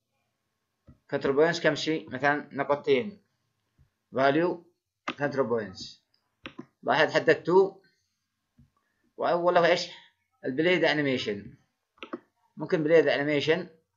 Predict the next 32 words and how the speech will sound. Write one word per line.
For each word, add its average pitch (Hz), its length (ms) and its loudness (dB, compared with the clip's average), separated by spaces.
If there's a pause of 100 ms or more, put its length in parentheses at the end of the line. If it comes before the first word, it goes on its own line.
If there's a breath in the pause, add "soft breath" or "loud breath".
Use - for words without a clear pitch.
(1120)
هذه 135 180 2
واحدة 139 280 0
مثلًا، 139 460 -4
هذه 120 100 -4
واحدة 120 260 -4
ثانية 131 340 0
او 127 80 -2
كذا. 165 320 0 (380)
بالنقر 123 400 -6
على 117 140 -4
الخارطة. 147 580 0 (280)
واعمل 139 240 -4
ايش؟ 156 180 0
بلاي 135 260 4
ذا - 120 -2
انيميشن. 107 500 -10 (120)
ها 101 220 -12
رجع 113 240 -8 (300)
الانيميشن 107 380 -12
هنا. 139 220 -8 (1120)
هنا 113 200 -8
اللي 117 160 -4
هو 127 260 -6 (340)
سهم 120 360 -6
مع 107 140 -6
بعض 120 200 -2
اللي 110 140 -6
هو 117 40 -2
باك 123 400 -6 (240)
الى 107 120 -10
الداتا 113 300 -8
كامل. 117 400 -8